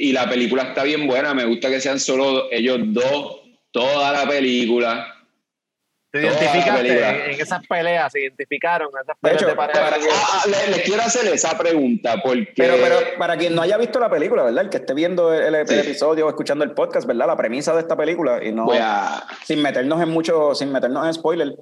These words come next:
Speaker 3: es una pareja que llega a su casa después del estreno de una película. El tipo, él es, este, director y productor, escritor de cine, director esc-, y escritor, y ac-, acaban de regresar del, de la premiere de la película de él.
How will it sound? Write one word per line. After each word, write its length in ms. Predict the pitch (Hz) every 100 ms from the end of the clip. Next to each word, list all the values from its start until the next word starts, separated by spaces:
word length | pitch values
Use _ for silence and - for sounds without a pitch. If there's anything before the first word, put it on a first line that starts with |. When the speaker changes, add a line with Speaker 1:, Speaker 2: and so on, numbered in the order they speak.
| _ _ -
Speaker 3:
es 280 | 135 135 143
una 220 | 165 165
pareja 560 | 170 151 139 156 160 - _ _ _ -
que 140 | 131
llega 200 | 123 127
a 40 |
su 100 | 131
casa 300 | 151 147 151
después 320 | 156 - 131 123
del 140 | 139
estreno 420 | 139 - 123 135
de 80 | 143
una 140 | 147
película. 560 | 147 156 165 147 131 -
El 400 | 113 110 110 110 _ -
tipo, 320 | 127 123 135
él 220 | 139 143
es, 220 | 143 147 -
este, 260 | 143 135
director 720 | 127 123 - - 135 151 160 -
y 300 | - 135 131
productor, 540 | 127 131 127 - 147 151
escritor 540 | - 117 123 156 156 -
de 100 | 131
cine, 400 | 160 131 113 _ _ _ _
director 340 | 123 117 - 120
esc-, 180 | 127 123
y 60 | 139
escritor, 500 | 135 147 160 165 _ _ _ _ _
y 140 | 139 135
ac-, 340 | 120 - - -
acaban 360 | 117 123 135
de 80 | 151
regresar 500 | 160 160 156 180 175
del, 600 | 147 127 117 113 110 110 110 -
de 120 | 120
la 120 | 117
premiere 480 | 117 117 139 147 147 -
de 160 | 120 120
la 80 |
película 380 | 113 110 117 127
de 160 | 127 117
él. 180 | 98